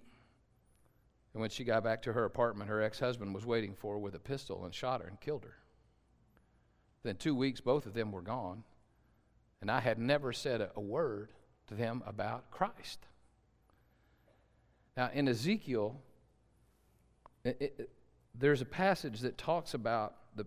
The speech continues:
how we're supposed to warn people about the sword coming. And in verse six it says this, "But if the watchman," that's us who know Christ, "what if the watchman sees the sword coming and does not blow the trumpet, and the people are not warned, and a sword comes and takes a person from them?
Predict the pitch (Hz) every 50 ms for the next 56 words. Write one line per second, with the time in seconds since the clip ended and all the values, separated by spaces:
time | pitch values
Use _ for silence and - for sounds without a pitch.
0 | - - - - - - - - - 139 170 175 180 170 160 143 - - 165 147
1 | - - 127 120 117 120 131 160 180 185 180 143 - 151 139 - - 120 113 107
2 | 110 127 131 127 123 127 120 - - 160 143 139 131 127 - - - 160 156 139
3 | 110 107 - - - - _ _ _ _ - - - - - 127 120 120 120 151
4 | 160 151 - - 208 185 - - - 117 - 147 139 123 131 151 160 156 127 -
5 | - - 139 127 - - 127 120 117 123 147 180 - - - - 107 98 92 -
6 | - - - - - - 175 196 - 226 196 156 - - 160 151 151 147 - -
7 | 165 165 135 113 - - - - - - - - - - - - - - - -
8 | - - - - - - - - - - - - - - 151 160 156 - 160 147
9 | 156 160 196 208 - 185 175 147 - - 180 175 151 147 160 135 - 170 151 143
10 | 127 - - 165 165 165 151 135 127 120 117 123 123 135 143 151 147 - 143 151
11 | 151 147 143 123 113 - - 156 147 - 135 120 123 120 120 110 - - 165 156
12 | - 147 135 135 131 123 120 - 117 120 131 147 147 135 123 117 117 117 117 113
13 | - - - 165 151 147 139 131 - - 147 147 147 143 120 123 120 113 - 147
14 | 139 135 - 127 - - 143 139 - - 123 113 - - 135 135 135 120 113 104
15 | 98